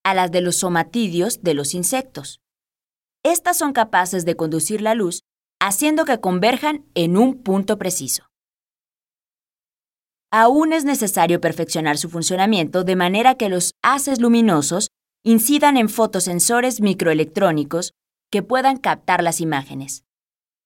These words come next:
Estas lentes miniatura pueden obtenerse a bajo costo, y gracias a su tamaño tan pequeño, se están desarrollando diversas aplicaciones,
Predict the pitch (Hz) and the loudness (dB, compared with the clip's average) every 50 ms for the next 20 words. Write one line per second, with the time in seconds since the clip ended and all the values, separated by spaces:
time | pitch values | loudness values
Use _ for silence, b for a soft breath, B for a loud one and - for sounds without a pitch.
0 | _ _ _ - 233 247 247 240 - 285 254 233 208 185 175 180 175 165 175 170 | _ _ _ 0 0 0 2 2 0 0 0 2 0 2 2 0 0 0 0 0
1 | 165 160 156 160 180 175 165 160 180 - _ _ _ _ _ _ _ - 233 240 | 0 0 0 0 0 2 2 2 0 -2 _ _ _ _ _ _ _ 0 2 2
2 | 240 240 240 226 208 - 180 175 180 185 208 208 - 208 170 165 156 - 175 160 | 2 2 0 0 -2 -2 -2 -2 0 -2 -2 -2 -2 0 0 0 0 0 -2 -4
3 | - 151 135 - - - 127 - _ _ _ _ _ _ _ _ - 220 208 170 | -2 -4 -4 -4 -6 -8 -12 -18 _ _ _ _ _ _ _ _ -2 -2 0 2
4 | 214 220 247 - - 311 294 - 233 - 202 175 - 160 165 170 165 160 160 156 | 2 2 2 2 0 -2 -4 -4 -4 -6 -4 -2 -2 0 0 0 0 -2 -2 -2
5 | 160 170 170 160 190 196 - 220 185 156 151 147 170 - _ _ _ _ _ - | 0 -2 -2 -2 -4 -4 -4 -4 -2 -2 -2 -4 -6 -8 _ _ _ _ _ -8
6 | - - 185 175 - 226 220 220 220 214 - 214 190 185 190 180 202 208 220 233 | -4 -2 -2 -2 0 0 0 0 0 -2 -2 -4 -4 -2 -2 0 2 2 2 2
7 | 254 214 185 170 151 165 165 160 - 160 - 165 151 151 151 147 - 143 143 - | 0 -2 0 0 2 2 2 0 0 -4 -6 -6 -6 -6 -4 -2 -2 -2 -2 -2
8 | 160 147 135 127 127 - - | -2 -2 -4 -4 -6 -8 -10